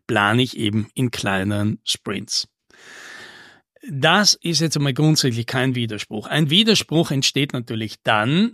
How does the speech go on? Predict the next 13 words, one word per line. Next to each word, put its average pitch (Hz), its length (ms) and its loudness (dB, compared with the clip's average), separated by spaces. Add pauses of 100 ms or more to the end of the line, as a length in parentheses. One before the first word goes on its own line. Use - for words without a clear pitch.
wenn 143 300 0
ich 147 260 -2
die - 260 -8
Annahme 139 640 2
zulasse, 151 840 0 (260)
das 135 200 0
Ergebnis 139 540 2
ist 139 140 2
ja 143 80 4
noch 120 260 0
nicht 113 200 -4
klar 110 580 -2 (260)
und 175 400 2